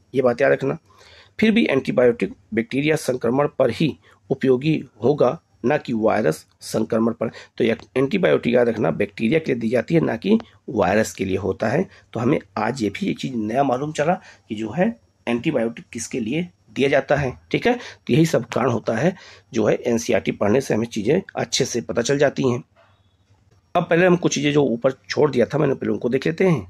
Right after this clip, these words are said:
फिर हम आगे बढ़ते हैं। लिखा है संक्रमित कोशिका से बाहर निकलते हुए सार्स बैक्टीरिया चित्र में तीर द्वारा इंगित किया गया है। चित्र में सफ़ेद रेखा पाँच सौ नैनोमीटर माप को दर्शाती है जो एक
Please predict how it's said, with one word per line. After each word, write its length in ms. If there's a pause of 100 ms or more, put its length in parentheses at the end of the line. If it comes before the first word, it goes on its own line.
फिर 120
हम 120
आगे 260 (460)
बढ़ते 320
हैं। 140
लिखा 240
है 200 (360)
संक्रमित 560
कोशिका 560
से 160
बाहर 280
निकलते 440
हुए 320 (760)
सार्स 420 (200)
बैक्टीरिया 480 (120)
चित्र 240
में 140 (280)
तीर 220
द्वारा 360 (260)
इंगित 260
किया 200
गया 220
है। 160 (340)
चित्र 180
में 120
सफ़ेद 480
रेखा 360 (360)
पाँच 300
सौ 280 (600)
नैनोमीटर 500
माप 340
को 140
दर्शाती 440
है 120
जो 300
एक 260